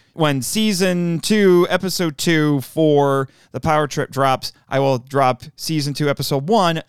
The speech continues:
in this feed. Does that make sense? I hope that makes sense. I would love to hear from you about this, and, you know, let me know what you think.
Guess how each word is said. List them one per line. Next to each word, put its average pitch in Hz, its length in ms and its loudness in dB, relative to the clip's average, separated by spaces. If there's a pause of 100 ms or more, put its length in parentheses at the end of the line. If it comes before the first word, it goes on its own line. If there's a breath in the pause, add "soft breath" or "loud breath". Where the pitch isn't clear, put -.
(140)
in 139 180 0
this 123 220 0
feed. - 300 -14
Does - 380 -20
that 254 120 -2
make 262 140 0
sense? 247 420 -4
I 135 100 -4
hope 143 200 -2
that 139 140 -4
makes 131 200 -6
sense. 113 300 -8 (960 soft breath)
I 180 100 2
would 180 140 0
love 208 240 2
to 202 120 -2
hear 170 260 2
from 196 200 -6
you 196 560 2
about 175 400 2
this, 185 400 -2 (600)
and, 139 360 -2
you 160 80 0
know, 135 100 0
let 170 180 2
me 185 120 -4
know 175 160 0
what 165 300 0
you 170 100 -4
think. 160 380 -4